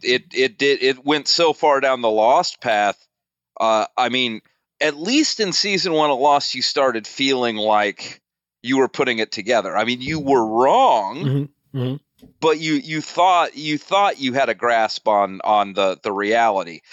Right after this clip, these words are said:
Speaker 1: And here you, you never really do. I mean,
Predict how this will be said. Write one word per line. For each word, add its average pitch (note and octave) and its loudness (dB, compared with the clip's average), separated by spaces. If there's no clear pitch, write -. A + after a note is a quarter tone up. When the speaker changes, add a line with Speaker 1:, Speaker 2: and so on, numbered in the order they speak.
Speaker 1:
And C3+ 0
here A#3 -2
you, F3+ -2
you G3+ 0
never A3 0
really C3 0
do. G2+ -4
I C3+ 0
mean, C#3+ -2